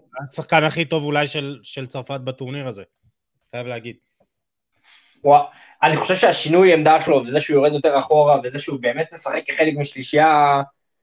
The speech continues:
Speaker 2: אה, שלישיית הקישור, היא, זה שינוי מדהים בשביל, בשבילו, והוא עושה את זה מצוין. אה, זה מאוד מפתיע, זה מאוד מעניין, זה כיף לראות, אבל אין ספק שהוא עושה עבודה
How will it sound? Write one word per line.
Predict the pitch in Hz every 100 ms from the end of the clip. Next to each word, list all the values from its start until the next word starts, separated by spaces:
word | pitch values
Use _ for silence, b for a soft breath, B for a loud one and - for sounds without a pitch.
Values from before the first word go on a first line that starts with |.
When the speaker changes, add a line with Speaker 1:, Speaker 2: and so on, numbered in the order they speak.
| _ _ _
Speaker 2:
אה, | 120 120
שלישיית | 120 143 170 165
הקישור, | 160 143 - 240 226 208 -
היא, | 147 135 127 123 123 120 - _ _ _ _ _ -
זה | 123
שינוי | - 156 190 196 175 160
מדהים | 143 131 151 214
בשביל, | 156 127 123 117 - 135
בשבילו, | 120 123 120
והוא | 131 131
עושה | 160
את | 165
זה | 160
מצוין. | 139 - 135 185 - - _ _ _ _ -
אה, | 85 110 113 117 113 113 113 _ _ _ _
זה | 127
מאוד | 143 165
מפתיע, | 170 - - 175 175 170
זה | 139
מאוד | 135 151
מעניין, | 151 135 135 151 147
זה | 131 120 113 _ _ _ _ -
כיף | - 170 -
לראות, | 143 143 214 214
אבל | 123 117
אין | 120
ספק | 135 - 127 110
שהוא | 107
עושה | - 123 120 113 113 110 _ _ _ _
עבודה | 110 113 127 139 131 117